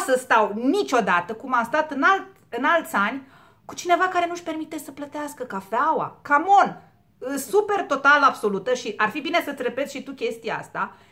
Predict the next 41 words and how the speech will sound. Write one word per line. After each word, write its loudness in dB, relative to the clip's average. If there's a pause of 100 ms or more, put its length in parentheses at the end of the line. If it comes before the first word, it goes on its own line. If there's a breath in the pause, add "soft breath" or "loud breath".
(140 soft breath)
și -8
meriți 6 (100)
să -2 (140)
fii -10
ținută -8
pe -10
palme. -4 (440 soft breath)
Prin -4
urmare, 2 (220)
puneți 0
niște, -2
niște -8
standarde. -4
Astea 6
au 6
fost -2 (120)
standardele 2
pe -10
care -2
mi -8
le-am -6
dorit -10
eu. 0 (260 loud breath)
Nu -2
înseamnă 4
că 0
trebuie -2
să -2
mă 0
copii -6
pe -6
mine. -2
Eu 4
ți-am -2
dat -2
un -4
exemplu -2
ce -8
am -4
făcut -8
eu 0